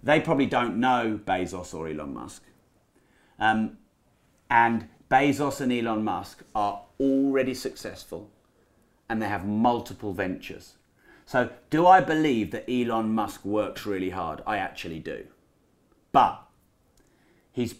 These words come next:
what, got four fairly big companies? And by fairly, I mean massive companies. If he was only running one of those, he could be a chairman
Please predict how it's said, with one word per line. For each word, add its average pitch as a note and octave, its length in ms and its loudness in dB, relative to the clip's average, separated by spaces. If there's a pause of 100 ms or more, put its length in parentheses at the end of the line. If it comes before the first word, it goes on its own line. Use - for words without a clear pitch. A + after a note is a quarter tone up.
(140)
what, A#2+ 260 0
got - 140 -12
four C3 640 0 (520)
fairly B2+ 500 4
big A#2+ 280 2
companies? B2 680 -2 (760)
And A2+ 140 2
by A#2 160 8
fairly, A#2+ 500 2
I A2 140 8
mean G#2+ 320 0
massive G#2+ 560 -2
companies. A2+ 680 -6 (640)
If D3+ 120 0
he G3 100 2
was F#3 180 2
only D#3 200 8
running C3 300 6
one B2+ 180 6
of A#2 120 0
those, F#2+ 260 -2
he B2+ 120 0
could - 220 0
be B2+ 160 4
a F#2+ 60 -2
chairman F#2 640 -2